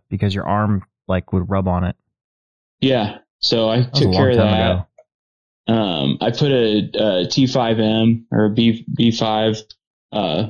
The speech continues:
Speaker 2: ball link here on the
Speaker 1: Mm-hmm.
Speaker 2: servo arm, so there's no issue. Um, everything's Loctited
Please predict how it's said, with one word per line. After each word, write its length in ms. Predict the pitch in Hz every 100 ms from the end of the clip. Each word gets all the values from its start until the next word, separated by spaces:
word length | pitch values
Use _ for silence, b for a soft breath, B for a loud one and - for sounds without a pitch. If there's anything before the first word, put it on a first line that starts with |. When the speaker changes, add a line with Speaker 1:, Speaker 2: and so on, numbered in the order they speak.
| -
Speaker 2:
ball 360 | 120 110 113
link 280 | 113 113 117
here 480 | - 120 117 120 117
on 180 | 107 107
the 80 | 101
Speaker 1:
Mm-hmm. 920 | 98 101 113 _ _ _ _ _ -
Speaker 2:
servo 680 | - 127 117 117 113 113 113 -
arm, 480 | 107 113 117 120 113
so 240 | - 110
there's 240 | 110 110
no 480 | 110 107 110 107 110 _ _ _ _ -
issue. 680 | 113 - 110 110 107 110 -
Um, 420 | 101 90 76 73 -
everything's 580 | 117 123 123 113 110
Loctited 920 | 110 107 107 - 107 107 107 104 98